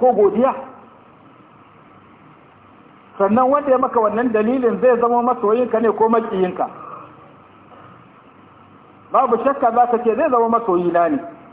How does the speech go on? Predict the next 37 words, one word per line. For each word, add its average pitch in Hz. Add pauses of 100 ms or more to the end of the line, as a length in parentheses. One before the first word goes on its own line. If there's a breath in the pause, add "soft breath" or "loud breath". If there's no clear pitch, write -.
(680)
To 202
idan 233
zai 285
zama 247
masoyinka 233
ne 240 (480)
game 220
da 226
al'amuran 226
duniya, 254 (520)
to 196
wanda 247
ya 254
ma 247
jagoranci 233
game 220
da 226 (240)
kyawun 247
lahiran 208
ka 151
fa, - (1160)
ashe 233
shi 269
ne 226
zai 226
zamo, 233
ya 254
kamata 226
ya 185
zamo 277 (440)
wanda 214
ya 208
fi 214 (220)
kowa 262
soyayya 202
a -
wurinka. 175